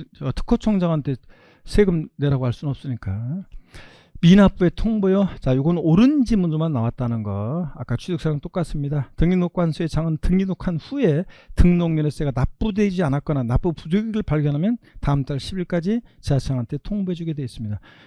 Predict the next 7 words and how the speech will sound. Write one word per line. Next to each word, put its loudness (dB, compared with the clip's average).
자, 2
등기소에서, 2
어? 4
등기는 6
했는데, 4
아이고, 6
뒤늦게 2